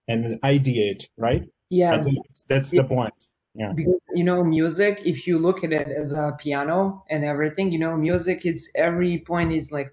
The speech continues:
Speaker 2: pop, pop, you know, it's connected and it
Speaker 1: Sequence,
Speaker 2: has a
Speaker 1: yeah.
Speaker 2: vibration. So I see it like mathematics. It has, you know,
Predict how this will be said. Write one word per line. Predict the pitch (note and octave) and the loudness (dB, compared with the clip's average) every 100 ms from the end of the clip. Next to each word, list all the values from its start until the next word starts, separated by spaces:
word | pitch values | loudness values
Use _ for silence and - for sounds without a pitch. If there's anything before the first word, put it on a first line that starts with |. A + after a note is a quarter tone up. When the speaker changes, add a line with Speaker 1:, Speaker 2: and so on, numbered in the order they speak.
| - | 0
Speaker 2:
pop, | D#3 D#3 - | 2 2 0
pop, | D#3+ D#3 - - | 2 2 0 -4
you | |
know, | D#3 D#3 | -2 0
it's | D#3 D#3+ D#3 | -2 -4 -8
connected | - D#3+ E3 - - | -6 -4 -2 -2 0
and | C3+ | 4
it | F3 | 4
Speaker 1:
Sequence, | C#3 D#3+ E3 - | 2 -2 -2 0
Speaker 2:
has | F#3 F#3 | 2 4
a | F3+ | 2
Speaker 1:
yeah. | |
Speaker 2:
vibration. | E3+ F3 E3+ - F#3 F#3 D#3 C#3 C3+ _ _ _ | 2 0 -2 -2 -2 -2 -6 -10 -12 _ _ _
So | - F3 | -2 0
I | E3 | 0
see | D#3+ - F#3+ | -2 -2 0
it | |
like | F#3 E3 D#3+ | 2 0 -2
mathematics. | E3+ D#3 E3 E3 E3+ E3+ D3 C3 | -4 -6 -6 -4 -4 -6 -8 -8
It | C#3+ | -10
has, | - C3+ D#3 | -4 -2 -2
you | D#3+ | -4
know, | D#3+ D#3+ | -4 -4